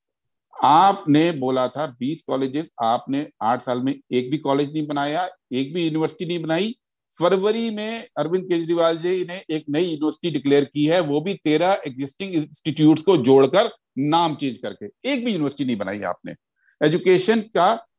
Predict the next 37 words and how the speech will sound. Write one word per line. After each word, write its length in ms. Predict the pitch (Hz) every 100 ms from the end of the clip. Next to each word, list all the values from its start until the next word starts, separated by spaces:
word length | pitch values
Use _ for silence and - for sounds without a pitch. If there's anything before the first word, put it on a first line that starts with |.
| _
प्राइमरी 420 | - 147 170 185 220
से 180 | 220
लेकर 400 | 170 143 131 180
हायर 300 | 175 - 180
एजुकेशन 500 | 196 170 139 139 151
तक 140 | - 127 147
का 80 | 131
रिकॉर्ड 500 | 107 113 117 156 190 _ _ 127
ये 160 | 175
सबके 380 | 196 143 - 156
सामने 380 | 139 123 127 131
है। 200 | 170 240 _ _ 123
आज 240 | 165 208
दिल्ली 360 | 135 143 151 165
के 140 | 151
अंदर 220 | 151 185
ढाई 340 | 143 123 156 202
लाख 280 | 170 160 131
बच्चा 260 | - 156
आता 360 | 143 120 139 139
है, 80 | 156
पास 280 | 117 117 123
होता 200 | 117 131
है 140 | 165
और 100 | 214
सवा 280 | 151 139 151
लाख 200 | 143 139 -
को 60 |
एडमिशन 300 | 135 123 143
मिलता 320 | 123 107 117
है। 160 | 151 220 - _ -
आठ 280 | 151 196 240
साल 320 | - 135 139 139
में 180 | 185
बाकी 300 | 117 117 190
सवा 240 | - 147 147
लाख 200 | 131